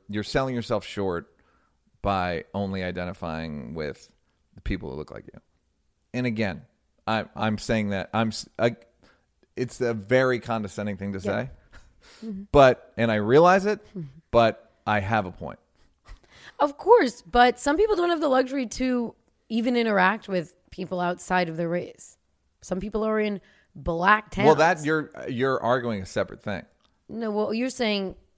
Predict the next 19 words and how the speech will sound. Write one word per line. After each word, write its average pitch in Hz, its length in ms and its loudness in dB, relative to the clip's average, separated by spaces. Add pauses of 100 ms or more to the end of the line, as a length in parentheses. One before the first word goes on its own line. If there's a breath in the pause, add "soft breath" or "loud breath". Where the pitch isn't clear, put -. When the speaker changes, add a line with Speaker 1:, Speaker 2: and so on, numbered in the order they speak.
Speaker 1:
I'm 226 180 4
Speaker 2:
to 220 60 -10
Speaker 1:
saying 254 220 2
Speaker 2:
only 233 240 4
associate 202 380 4
Speaker 1:
I 214 40 6
Speaker 2:
with 196 120 2
people 202 180 0
based 180 220 -2
on 170 100 -2
your 160 120 -4
race. - 140 -12
Speaker 1:
Yeah, 233 340 2
it's 127 160 -4
like 175 180 2
if 165 200 0
you 180 240 -4
only 202 520 0
like 165 600 -2